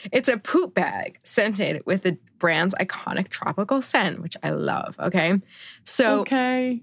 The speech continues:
Speaker 1: now, according to the head of marketing, Anastasia Tobias,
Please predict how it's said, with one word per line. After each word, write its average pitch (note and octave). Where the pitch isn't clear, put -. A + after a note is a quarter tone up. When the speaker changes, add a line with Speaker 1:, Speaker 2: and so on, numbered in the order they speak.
Speaker 1:
now, G3+
according B3
to A3
the G3
head F#3+
of A3
marketing, G3
Anastasia F3+
Tobias, -